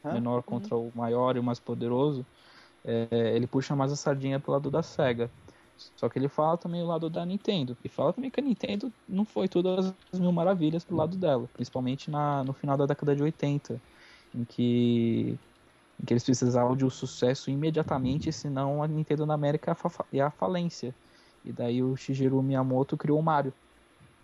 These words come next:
Speaker 1: Olha.
Speaker 2: Só que, só que daí eles não tinham dinheiro pra trazer cabines de arcade novas pra colocar o Mario. E eles tinham uma tonelada de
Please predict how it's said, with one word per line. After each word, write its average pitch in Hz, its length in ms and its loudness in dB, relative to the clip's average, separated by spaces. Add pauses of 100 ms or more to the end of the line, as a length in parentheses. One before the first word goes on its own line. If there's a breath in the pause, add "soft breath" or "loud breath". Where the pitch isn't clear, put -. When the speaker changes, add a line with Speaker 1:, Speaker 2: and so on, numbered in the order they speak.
(120)
Speaker 1:
Olha. 127 320 -2 (100)
Speaker 2:
Só 123 220 -4
que, 127 120 -16 (440)
só - 260 -2
que 135 160 -6
daí 135 540 -2 (100)
eles 131 220 0
não 147 160 0
tinham 175 260 0
dinheiro 165 500 4
pra - 160 2
trazer 135 340 0
cabines 143 520 0
de 143 80 2
arcade 143 460 -2
novas 147 480 0
pra 127 160 -6 (120)
colocar 131 340 -2
o 151 80 4
Mario. 143 380 0 (800 soft breath)
E 123 120 -4
eles 131 200 -4
tinham 156 260 -10
uma 151 160 -2
tonelada 156 720 0
de 123 400 -4